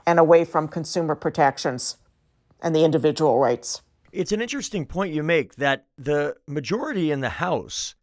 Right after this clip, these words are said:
Speaker 2: is actually quite narrow compared to other relatively recent times in the House. Uh, there is a Republican majority, but the nature of many of the members that fall under the Republican Party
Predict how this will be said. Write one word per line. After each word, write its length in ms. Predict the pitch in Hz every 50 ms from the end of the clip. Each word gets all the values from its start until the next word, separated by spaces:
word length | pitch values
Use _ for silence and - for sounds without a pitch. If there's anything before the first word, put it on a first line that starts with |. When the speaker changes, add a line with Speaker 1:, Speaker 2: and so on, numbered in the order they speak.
| _ _ -
Speaker 2:
is 160 | 156 143 147
actually 380 | 220 - - - - 208 160
quite 300 | 131 - 165 165 156 -
narrow 580 | - 123 123 139 165 196 180 131 101 82 - - _ _ _ _ _ _ -
compared 460 | - 147 - 127 165 165 165 156 131
to 340 | - - 151 143 139 139 - -
other 420 | 131 143 147 143 - 156 156 147
relatively 640 | 123 120 123 139 151 147 - 156 135 117 139 139 117
recent 400 | 107 131 131 117 - 139 120 -
times 340 | - 135 151 180 190 185 160
in 60 | 139
the 80 | 117
House. 260 | 104 110 107 104 - - - - - - - - _ _
Uh, 200 | - 151 151 147
there 220 | 135 143 139 131
is 120 | 147 147 139
a 60 | 170
Republican 500 | 151 131 - 151 151 143 151 - 147 120
majority, 460 | 120 117 101 135 170 185 190 151 131
but 240 | 107 92 131 - -
the 100 | - 147
nature 840 | 135 143 147 151 170 208 247 - - - - 165 143 131 127 123 - _ _ _ _ _ _ _ _ _ _ -
of 260 | - 147 147 139 120 123
many 500 | 135 135 147 156 170 175 175 170 170 -
of 280 | - 143 131 110 101 104
the 160 | 123 131 123
members 680 | 120 131 156 185 190 160 123 98 87 92 101 - - - _
that 360 | 117 107 127 131 131 123 - _ _ _
fall 440 | - - - 165 160 151 143 131 - _ _ _ _ -
under 300 | 147 170 202 190 190 180
the 100 | 151 139
Republican 500 | 131 117 143 160 139 143 131 - 120 104
Party 460 | - 165 190 208 185 135 98 85